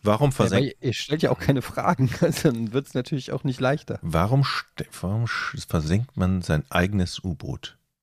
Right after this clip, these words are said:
Speaker 1: Wenn es nicht in die Hände der anderen fallen soll, weil,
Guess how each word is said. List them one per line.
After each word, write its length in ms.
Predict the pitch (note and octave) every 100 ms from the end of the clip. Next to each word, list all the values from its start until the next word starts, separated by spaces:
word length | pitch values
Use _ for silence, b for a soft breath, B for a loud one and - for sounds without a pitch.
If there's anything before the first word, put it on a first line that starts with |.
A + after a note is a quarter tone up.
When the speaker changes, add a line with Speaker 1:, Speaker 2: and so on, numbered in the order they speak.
| _ _ B B B B B B B _ _ _ _ _ _ _ _ _ _ _ _ _ _ _
Speaker 1:
Wenn 220 | - D2+ D2+
es 180 | -
nicht 340 | F2 G#2 - -
in 160 | - E2+
die 120 | - _
Hände 340 | - F#2+ F#2
der 180 | E2 -
anderen 240 | F2 A2+ A#2
fallen 380 | - A2 A#2+
soll, 360 | A2+ A2 A#2 C3 B B B B B B B _ _ -
weil, 840 | D#2+ E2 D#2 D#2+ D#2+ E2 D#2+